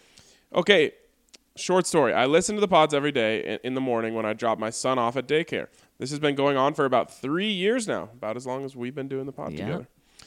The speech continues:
Speaker 1: Anyway, a couple years ago when he was two, he said to me, "Daddy, play my favorite song." I was taken aback for a second and went through the standard nursery song list, and he got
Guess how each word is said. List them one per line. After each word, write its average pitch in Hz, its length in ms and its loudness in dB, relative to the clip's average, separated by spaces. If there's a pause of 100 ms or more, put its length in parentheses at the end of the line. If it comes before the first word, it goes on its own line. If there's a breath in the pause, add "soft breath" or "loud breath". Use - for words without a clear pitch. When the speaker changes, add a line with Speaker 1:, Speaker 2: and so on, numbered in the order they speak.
(320 soft breath)
Speaker 1:
Anyway, 190 300 8
a 170 60 6
couple 165 260 4
years 160 220 2
ago 151 240 4
when 143 100 2
he 156 100 0
was 135 160 -2
two, 175 280 2
he 151 80 2
said 147 220 0
to 139 40 -2
me, 135 120 0
"Daddy, 190 460 4
play 180 200 -2
my 190 180 2
favorite 190 340 0
song." 190 440 0 (460 soft breath)
I 113 40 -2
was 117 140 -4
taken 143 220 0
aback 139 280 2
for 127 140 -2
a 117 60 -2
second 123 320 -4
and 113 80 -2
went 127 160 -2
through 135 100 -4
the 123 80 -4
standard 120 460 -4
nursery 110 380 -4
song 95 280 -6
list, 101 200 -6
and 104 120 -8
he 101 140 -12
got 113 260 0